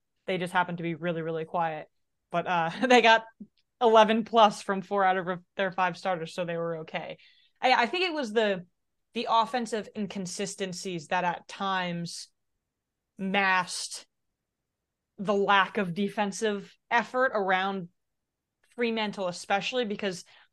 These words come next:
you mentioned about how he hit eight shots, whatever it was.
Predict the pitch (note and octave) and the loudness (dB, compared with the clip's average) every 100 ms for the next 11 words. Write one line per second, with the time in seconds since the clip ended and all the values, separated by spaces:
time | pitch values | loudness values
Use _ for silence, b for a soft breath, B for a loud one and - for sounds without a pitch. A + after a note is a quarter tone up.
0 | _ _ A3 A3 G#3+ A3 G3+ G3 F#3+ F#3+ | _ _ -4 -2 -2 -2 2 4 4 2
1 | F#3+ F#3+ F3 G3 G3 G#3 G3+ _ - G#3 | 0 -2 -4 -4 -4 -14 -20 _ -8 -8
2 | G#3 - G3 F#3 F#3+ F#3 F3 E3+ E3+ F3+ | -6 -4 -2 -2 -2 -4 -4 -4 -6 -4
3 | F3 E3+ - | -4 -6 -10